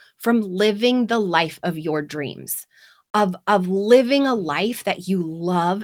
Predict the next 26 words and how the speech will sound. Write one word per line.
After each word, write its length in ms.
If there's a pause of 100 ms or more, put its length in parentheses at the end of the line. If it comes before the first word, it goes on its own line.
and 180
that 160
you're 220
obsessed 760
with. 380 (840)
And 180
like 220
I 120
shared 400
in 180
the 80
beginning 500
of 80
this 240
episode, 680 (920)
when 220
I 100
started 560
this 160
podcast, 560 (100)
I 140
wanted 400
to 60
share 280
with 200
you 260